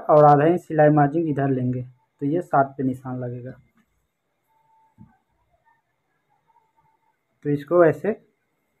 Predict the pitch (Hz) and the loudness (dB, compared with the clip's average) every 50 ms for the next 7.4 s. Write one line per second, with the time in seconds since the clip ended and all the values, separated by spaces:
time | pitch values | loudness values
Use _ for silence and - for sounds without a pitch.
0 | _ _ _ _ _ - - - - _ _ _ _ _ _ _ _ _ _ _ | _ _ _ _ _ -16 -16 -16 -16 _ _ _ _ _ _ _ _ _ _ _
1 | - 147 147 143 143 156 151 180 170 160 160 160 - - 170 175 170 175 175 170 | -8 -4 -2 0 0 0 2 0 0 0 0 -4 0 4 4 4 4 4 2 2
2 | 180 170 160 214 226 220 190 185 175 165 160 165 165 - 165 156 131 131 123 - | 2 0 0 0 -2 -2 0 2 4 4 4 4 2 0 -4 -2 -4 -6 -8 -6
3 | - 139 131 - 139 131 123 127 127 123 131 127 123 127 127 127 123 123 _ - | -6 -6 -6 -4 -6 -8 -8 -8 -8 -8 -8 -8 -8 -8 -8 -10 -10 -12 _ -16
4 | 131 123 123 123 _ 120 - _ _ _ _ _ _ _ _ _ _ _ _ _ | -14 -14 -14 -16 _ -20 -20 _ _ _ _ _ _ _ _ _ _ _ _ _
5 | _ _ _ _ _ - 147 143 147 147 160 170 160 165 170 175 180 202 220 196 | _ _ _ _ _ -10 -6 -4 -2 0 2 4 4 4 4 4 4 4 4 0
6 | 160 - - 165 160 165 165 156 151 156 147 135 139 170 160 - 175 165 170 196 | -4 -8 -6 -4 -2 0 0 -2 -2 -4 -2 -2 -2 -2 -4 -4 -4 -4 -4 -4
7 | 214 190 151 135 143 156 170 | -6 -12 -14 -10 -6 -6 -6